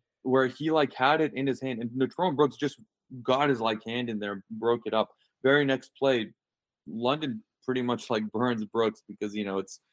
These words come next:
Drake London's a completely different sort of animal. And, you know, burns him, and he, and he catches it open at around the five-yard line. Um, you know,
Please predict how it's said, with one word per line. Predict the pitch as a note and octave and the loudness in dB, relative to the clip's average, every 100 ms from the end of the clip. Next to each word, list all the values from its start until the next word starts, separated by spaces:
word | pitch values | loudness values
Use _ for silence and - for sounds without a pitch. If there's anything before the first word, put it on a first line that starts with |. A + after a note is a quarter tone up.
| _ - | _ 2
Drake | B2 A2+ | 2 2
London's | A#2+ A#2+ A2+ G#2+ | 0 -2 -2 -2
a | |
completely | - G#2+ B2 A2+ A#2 | -4 -4 -2 -2 -2
different | A2+ A2+ A2 G#2+ _ _ | -2 -2 -2 -6 _ _
sort | - A2 G2 | -2 0 2
of | |
animal. | G2+ A#2 G#2 G2 G2 _ _ _ _ _ | 2 0 0 -2 -4 _ _ _ _ _
And, | A#2 A#2+ A#2 A#2 A2 - _ _ - | 0 2 2 0 -4 -10 _ _ -4
you | A#2+ | 2
know, | G#2+ | 2
burns | G#2+ A2 B2+ C3 | 2 2 4 4
him, | B2 | 2
and | A#2+ | -2
he, | A2+ G2+ A#2+ - - | -2 -4 -4 -4 -2
and | A#2+ | -2
he | B2 A#2+ B2 | 0 -2 -2
catches | C3 B2 A#2+ A2+ | 0 0 0 0
it | - | 2
open | A#2+ B2+ - G#2+ G#2+ G#2+ | 4 4 4 0 0 0
at | G#2+ | 2
around | G#2+ G#2+ | 2 0
the | - | -2
five-yard | A#2 A2 G#2 G#2+ A2 A2 | 0 2 2 2 2 0
line. | A2+ A2+ A2 A2 _ _ _ - | -2 -2 -2 -4 _ _ _ -4
Um, | A#2+ A#2 A2+ A2 - - - - _ _ | 0 0 0 -2 -6 -14 -20 -20 _ _
you | A#2+ | -6
know, | G#2 G#2 | -4 -4